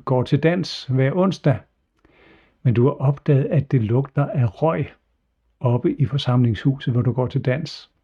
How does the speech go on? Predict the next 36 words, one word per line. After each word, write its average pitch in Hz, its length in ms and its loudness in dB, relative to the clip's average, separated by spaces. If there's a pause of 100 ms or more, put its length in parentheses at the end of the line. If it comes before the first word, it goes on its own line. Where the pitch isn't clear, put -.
(2000)
Og 135 160 0
du 135 180 6 (420)
har - 120 -6
fået 147 280 4
en 160 60 6
tanke 139 380 4
om, 127 180 2
hvad 127 320 2
nu 147 180 6
hvis 123 580 -2 (640)
det 131 120 2
pludselig 143 400 0
begynder 127 300 0
at 113 80 -4
brænde, 110 260 2
mens 127 180 0
du 131 100 0
er 135 80 2
deroppe. 139 340 0 (100)
Du 143 100 4
har 143 80 4
læst 160 380 2
en 165 60 4
eller 147 140 6
anden 147 140 4
historie 175 540 0
om, 165 260 0 (600)
at 131 180 -2
nogen 131 300 4
de 160 80 2
brændte 127 360 0
inde 147 200 6
i 151 40 6
et 120 100 0
forsamlingshus, 139 880 0
fordi 139 420 -2